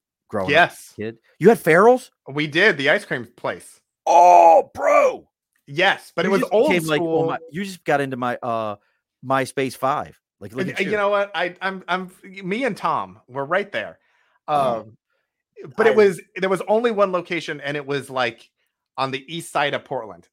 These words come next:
Speaker 2: And so we were on the west side, so we never really went.
Speaker 1: Oh.
Speaker 2: Like,
Speaker 1: You
Speaker 2: we went maybe once or twice.
Speaker 1: Golden Ring Mall
Speaker 2: But
Speaker 1: was our only one.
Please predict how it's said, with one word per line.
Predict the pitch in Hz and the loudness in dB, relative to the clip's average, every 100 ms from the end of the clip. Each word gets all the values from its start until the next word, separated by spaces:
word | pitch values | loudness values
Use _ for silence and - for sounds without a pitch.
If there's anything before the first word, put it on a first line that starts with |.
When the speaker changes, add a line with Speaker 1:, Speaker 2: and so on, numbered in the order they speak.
| 131 | -12
Speaker 2:
And | 127 | -10
so | 123 139 | -8 -6
we | 170 | -4
were | 175 | -2
on | 151 | -2
the | 135 | -4
west | 143 139 | -6 -6
side, | 139 131 | -8 -8
so | 120 | -12
we | 135 | -10
never | 160 160 | -8 -6
really | 127 143 113 | -6 -8 -10
went. | 90 131 185 | -10 -10 -10
Speaker 1:
Oh. | - - - _ _ - | -16 -20 -20 _ _ -8
Speaker 2:
Like, | 139 131 | -8 -4
Speaker 1:
You | |
Speaker 2:
we | 175 | -4
went | 208 147 | -2 -2
maybe | 151 147 | -2 -2
once | 135 135 | -6 -8
or | 120 | -10
twice. | - 92 - | -12 -12 -6
Speaker 1:
Golden | 135 135 | -4 -4
Ring | 139 143 139 | -6 -6 -2
Mall | 131 156 | -2 -2
Speaker 2:
But | 110 | -6
Speaker 1:
was | 107 | -8
our | 101 - | -10 -10
only | 123 127 123 | -10 -8 -8
one. | 120 110 85 | -8 -10 -12